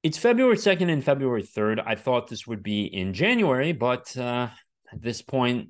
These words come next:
you can't be surprised, um, at this point. Let's take a look at, um, what they're gonna be facing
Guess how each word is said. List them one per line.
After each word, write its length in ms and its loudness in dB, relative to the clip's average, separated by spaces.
you 100 -16
can't 220 -4
be 300 -6
surprised, 680 -10
um, 400 -2
at 100 -4
this 160 -2
point. 380 -4
Let's 240 2
take 200 2
a 40 4
look 300 4
at, 420 0
um, 480 2
what 420 0
they're 180 4
gonna 200 0
be 120 -2
facing 840 -4